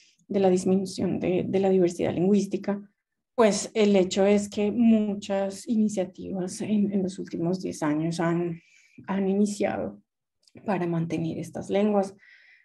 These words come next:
o para recuperarlas, eh, y para de pronto reivindicarlas, como es como el nombre técnico también que se ha usado en la disciplina. Entonces, em,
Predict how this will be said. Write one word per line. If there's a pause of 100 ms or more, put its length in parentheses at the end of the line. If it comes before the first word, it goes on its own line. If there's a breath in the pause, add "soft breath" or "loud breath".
o
para
recuperarlas, (100)
eh, (280)
y
para
de
pronto
reivindicarlas,
como
es
como
el
nombre
técnico
también
que
se
ha
usado
en
la
disciplina. (640 soft breath)
Entonces,
em,